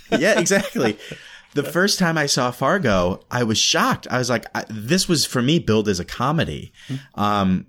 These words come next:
Speaker 2: and, you know, here I just saw a cop get shot, shot in the head, <laughs> like,
Speaker 1: Yeah.
Speaker 2: point blank. And this
Speaker 1: Steve Buscemi with half his face missing and then
Speaker 2: <laughs> Yeah.
Speaker 1: getting shoved into a, a little grinder.
Speaker 2: Yeah. And I'm like, this isn't,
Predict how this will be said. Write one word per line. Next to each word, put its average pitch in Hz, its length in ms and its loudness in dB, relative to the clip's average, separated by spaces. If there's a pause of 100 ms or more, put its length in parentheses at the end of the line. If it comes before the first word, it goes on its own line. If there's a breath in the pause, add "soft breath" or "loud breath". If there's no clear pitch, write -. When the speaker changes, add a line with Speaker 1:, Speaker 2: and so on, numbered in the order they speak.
(300)
Speaker 2:
and, 101 220 0
you 98 80 2
know, 92 120 0
here 120 260 0
I 98 80 0
just 107 200 0
saw 104 300 2
a 80 40 -6
cop 165 440 -4
get 85 160 -4
shot, - 400 -2
shot 117 260 -2
in 101 120 -2
the 92 80 0
head, - 500 -2 (220 loud breath)
<laughs> - 240 -12
like, 180 100 4
Speaker 1:
Yeah. - 280 0
Speaker 2:
point 135 280 4
blank. 131 420 0
And 101 140 2
this 98 200 0
Speaker 1:
Steve 139 340 -6
Buscemi 139 580 0
with 117 120 0
half 123 240 -2
his 123 120 -4
face 131 340 -2
missing 117 440 0
and 113 120 2
then 110 300 6 (280)
Speaker 2:
<laughs> - 280 -14
Yeah. 370 160 0
Speaker 1:
getting 339 260 2
shoved 165 540 0
into 185 480 2
a, 135 220 2
a 120 260 -6
little 127 300 0
grinder. 120 480 0 (260 loud breath)
Speaker 2:
Yeah. 208 420 4
And 127 140 -10
I'm 135 60 -14
like, 135 140 -6
this 233 200 0
isn't, 175 380 -2